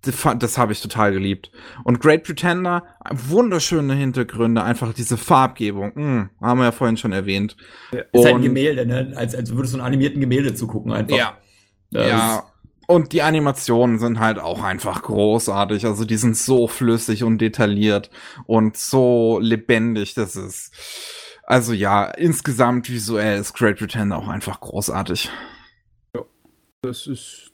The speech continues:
Speaker 3: definitiv ein Fall. Oh Mann. Ich hab bei der besten Optik ein kleines bisschen faul gewesen, beziehungsweise es macht Sinn. Ich hab einfach die vom Projekt Charakterdesign eigentlich auch hier drin, fast alles gleich.
Speaker 1: <laughs>
Speaker 3: Esoken, klar, weil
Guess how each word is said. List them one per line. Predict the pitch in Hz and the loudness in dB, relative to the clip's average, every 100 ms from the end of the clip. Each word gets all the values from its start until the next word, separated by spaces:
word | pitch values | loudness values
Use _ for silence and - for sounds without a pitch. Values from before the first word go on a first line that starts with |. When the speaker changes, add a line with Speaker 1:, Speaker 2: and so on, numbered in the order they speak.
| - | -6
Speaker 3:
definitiv | 127 113 117 127 | -6 -6 -8 -8
ein | 120 | -10
Fall. | 113 127 127 _ _ _ _ _ _ _ _ _ | -12 -14 -14 _ _ _ _ _ _ _ _ _
Oh | 143 143 135 | -4 -2 0
Mann. | 123 127 117 - _ | 0 -2 -4 -8 _
Ich | - | -14
hab | - | -4
bei | 214 | -2
der | 151 | 0
besten | 170 - - | 0 -2 -6
Optik | 175 175 | -6 -4
ein | 156 | -6
kleines | 151 151 | -2 -4
bisschen | 151 143 131 | -4 -8 -6
faul | 151 160 | -4 -4
gewesen, | 127 139 170 165 _ _ | -2 -2 -6 -10 _ _
beziehungsweise | - - 151 139 131 | -10 -4 -2 0 -2
es | 123 | -2
macht | 131 120 - | -4 -4 -4
Sinn. | 120 175 233 - - | -2 -2 -4 -10 -18
Ich | - | -6
hab | 151 - | -6 -4
einfach | 151 139 147 - | -4 -2 -4 -4
die | 151 | -8
vom | 147 135 | -4 -4
Projekt | 135 143 135 120 | -4 -8 -10 -6
Charakterdesign | 139 139 143 135 139 127 | -6 -4 -8 -2 -2 -2
eigentlich | 131 123 | -4 -4
auch | 123 | -8
hier | - 156 | -4 -4
drin, | 123 147 | -4 -6
fast | 151 - 147 - | -6 -8 -8 -6
alles | 123 156 | -6 -6
gleich. | 123 120 180 _ _ _ | -4 -6 -8 _ _ _
Speaker 1:
<laughs> | _ - | _ 2
Speaker 3:
Esoken, | 147 156 196 160 165 175 - | 4 6 4 4 -2 -2 -8
klar, | - 127 135 170 - _ _ - | -8 -4 -2 -4 -14 _ _ -10
weil | 127 135 151 | -4 -2 -2